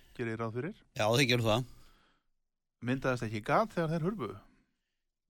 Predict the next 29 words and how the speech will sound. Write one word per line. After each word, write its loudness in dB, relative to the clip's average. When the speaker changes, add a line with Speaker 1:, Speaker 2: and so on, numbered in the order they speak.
Speaker 2:
Eh, -2
það 0
var 2
nú 2
svo 4
merkilegt, 4
sko, -2
að 6
það, 2
<laughs> -16
sko, -6
eh, -10
það 2
varð 4
neyslubreyting 2
Speaker 1:
Já. 0
Speaker 2:
á 4
afurðum 4
á 4
covid-tímanum. 2
Speaker 1:
Nú -6
er 0
það, 0
já. 2
Speaker 2:
Allir 4
Íslendingarnir 4
voru 4
náttúrulega 4
heima 4